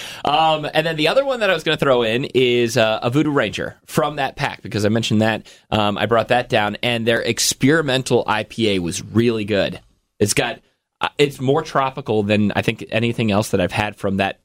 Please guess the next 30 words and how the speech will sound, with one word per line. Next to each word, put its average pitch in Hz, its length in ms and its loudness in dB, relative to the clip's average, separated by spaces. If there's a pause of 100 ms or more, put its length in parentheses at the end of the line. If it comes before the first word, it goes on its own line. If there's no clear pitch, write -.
(120)
series 117 540 -2
and 110 80 0
that 87 120 2
lineup. 107 400 0 (300)
And 120 80 2
it 131 60 2
was 139 140 -2
just, 156 260 -4 (160)
I, 123 160 -2
I 123 80 -6
don't 139 140 0
know 127 80 2
if 127 100 -4
they 117 80 2
used 110 280 0
a - 40 0
different 104 240 -2
kind 101 120 -2
of 92 60 -6
hop 113 320 -4
or, 101 220 -2
or 107 120 2
what 107 180 2
made 107 160 0
it 95 80 2
experimental, 104 600 -2
but 98 120 2
it - 80 4
was 98 140 0
just, - 260 -2